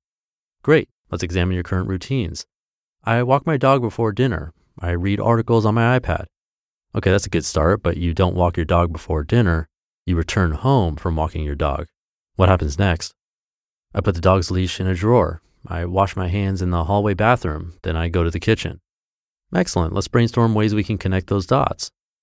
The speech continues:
Idea number one, I keep my iPad in the dog leash drawer. Idea number two,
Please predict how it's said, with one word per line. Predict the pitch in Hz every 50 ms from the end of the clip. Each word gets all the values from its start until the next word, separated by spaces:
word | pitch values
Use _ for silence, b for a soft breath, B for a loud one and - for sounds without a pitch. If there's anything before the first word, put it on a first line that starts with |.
| _ _ _ _ -
Idea | - 98 92 104 101 98
number | 98 92 90 90
one, | 92 98 110 135 156 185 175 160 -
I | 92 90
keep | - - 117
my | 101 95 92 95 98 104
iPad | 101 - 110 107 107 107
in | 107 110
the | 117 120
dog | 117 113 101 131 156 143
leash | 110 87 76 78 - -
drawer. | - 85 76 76 73 73 _ _ _ _ _ _ _ _ _ -
Idea | 98 95 95 95 85
number | 85 80 78 80
two, | - - 120 123 127 123 123